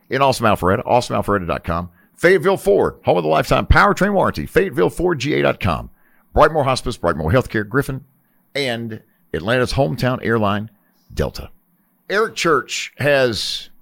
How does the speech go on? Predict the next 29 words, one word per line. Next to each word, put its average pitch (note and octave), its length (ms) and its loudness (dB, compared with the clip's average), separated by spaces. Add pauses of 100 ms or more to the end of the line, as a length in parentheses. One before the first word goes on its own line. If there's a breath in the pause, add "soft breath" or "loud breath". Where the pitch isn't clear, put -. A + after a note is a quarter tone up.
(120)
a A#2 80 -2
new D#3 360 0
interview D3 340 0
with A2 140 -2
Rolling C#3 220 2
Stone A#2 240 -2
magazine D#2+ 460 -2 (1700)
that's B2 140 -8
gonna G3 120 -2
be D#3 100 -2
published B2 280 -2
sometime G2 300 -4
soon. G#2 300 -8 (840)
He F3 140 -2
addresses D3+ 540 -2
his C#3 220 -4
performance B2 760 -6 (520 soft breath)
at C#3 200 -4
the C3 180 -2
C G3 220 -6
M F3 80 -2
A C#3 60 0
Music C#3 280 -2
Festival A#2+ 400 -4
back G#2 180 0
in F#2+ 120 -2
June A#2+ 200 0
in A#2 120 -2
Nashville. B2 500 -8